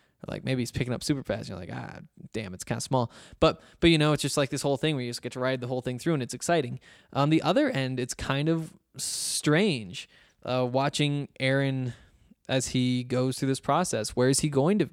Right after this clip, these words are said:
get offers from? Is, is, is he getting Pac-twelve offers? Is, like, S E C offers? I mean, I'd be surprised if he doesn't get a Power Five, like, couple Power Five options, but I don't know. It, it, it'll be interesting to see because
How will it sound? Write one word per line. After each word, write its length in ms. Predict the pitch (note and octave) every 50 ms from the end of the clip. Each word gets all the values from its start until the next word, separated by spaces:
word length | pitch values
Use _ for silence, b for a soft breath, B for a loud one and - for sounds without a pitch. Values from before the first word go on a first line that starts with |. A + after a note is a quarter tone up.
| _ _
get 180 | - C3 -
offers 380 | - A#2 A#2 A2+ - - A2 -
from? 300 | - - A2 G#2 G#2 - b b b b b b
Is, 200 | - - - - -
is, 140 | - - -
is 160 | - B2+ A#2
he 60 | A2+
getting 200 | A#2+ B2+ B2+ A#2
Pac-twelve 640 | - - A#2+ - - - - - C3 D3 D#3+ F3 E3+
offers? 540 | F3+ E3+ F3 - - G3+ G#3+ G#3+ G3+ - - - - -
Is, 140 | - - -
like, 180 | - - - - -
S 200 | - C3 - B2+
E 80 | B2+
C 220 | B2+ - D3+ F3+ G3
offers? 380 | F3+ F3+ F3+ - G#3+ A3+ G#3+ B B B B B B -
I 80 | -
mean, 160 | C#3 B2+ F#2+ -
I'd 120 | - C3+
be 80 | C3 C#3
surprised 500 | C3 - C3+ - - C3 B2+ C3+ D#3 D#3+
if 80 | D#3 C#3
he 60 | C#3
doesn't 240 | C3 C3+ B2+ C3+ C3
get 140 | B2 A#2+
a 40 | A2
Power 260 | - - B2+ B2+ A#2+
Five, 560 | A#2 - B2+ B2 B2+ C#3 C3+ B2 - - - - _ _ _ _ _ _
like, 280 | - A#2 - A#2+ A2+ - - - -
couple 200 | - D3+ - -
Power 200 | C#3+ C3 B2 A#2+
Five 240 | - C3 B2+ B2 C3
options, 440 | C#3 D#3 D3+ - - C3+ C#3 D3+
but 220 | - - B2 - - b b b b b b b b b b b _ _ _ -
I 120 | C3+ C#3
don't 120 | C#3+ C#3+
know. 260 | D3+ F3 G#3 G3 E3+ D3+ - - - -
It, 180 | - C#3+ D3 -
it, 180 | D3 D3 C#3+ C3
it'll 280 | B2+ - C#3+ C#3 C#3
be 120 | C#3 D3 C#3+
interesting 360 | C#3+ D3+ D3+ D3 - D#3 C#3
to 60 | C3
see 220 | - - C#3+ D3
because 540 | C#3 B2+ B2+ - - C3+ B2+ B2+ B2 A#2 -